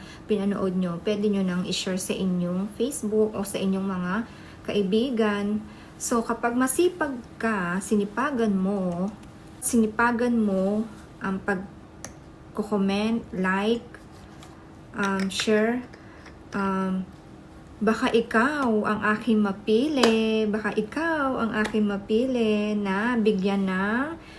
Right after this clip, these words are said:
giveaway sa akin darating na birthday. So, kailangan sipagan nyo. Oo, ngayon, ngayon, ngayon na mismo, as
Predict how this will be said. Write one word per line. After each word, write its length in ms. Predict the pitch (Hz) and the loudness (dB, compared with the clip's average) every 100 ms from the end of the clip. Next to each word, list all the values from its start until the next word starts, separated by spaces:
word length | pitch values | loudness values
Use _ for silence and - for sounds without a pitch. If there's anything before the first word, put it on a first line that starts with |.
| - - - - | -18 -18 -14 -2
giveaway 840 | 202 320 254 277 269 262 254 254 254 | 4 4 4 2 4 2 2 0 0
sa 280 | 269 262 | 0 -2
akin 240 | 262 247 240 | 0 0 2
darating 520 | 226 214 214 214 208 | 2 0 2 2 4
na 160 | 185 180 | 2 -2
birthday. 720 | 170 175 180 - 180 185 180 | -2 -2 -2 -6 -2 0 0
So, 560 | 180 202 190 196 226 - - - - - | 0 0 2 2 0 -4 -18 -20 -20 -2
kailangan 640 | - 208 208 208 220 220 214 | 2 4 4 4 4 4 2
sipagan 640 | 226 - 196 185 196 190 | -2 0 -2 0 2 2
nyo. 200 | 202 190 - - | 2 0 -6 -4
Oo, 420 | 226 226 262 269 240 | -2 4 6 6 6
ngayon, 720 | 233 226 254 269 240 214 214 | 4 4 2 2 2 4 4
ngayon, 560 | 233 226 240 254 220 | 4 4 2 0 0
ngayon 280 | 220 226 226 226 | 2 4 4 4
na 80 | |
mismo, 460 | 220 220 214 220 208 | 4 4 2 0 0
as 320 | 196 - - | -2 -2 -4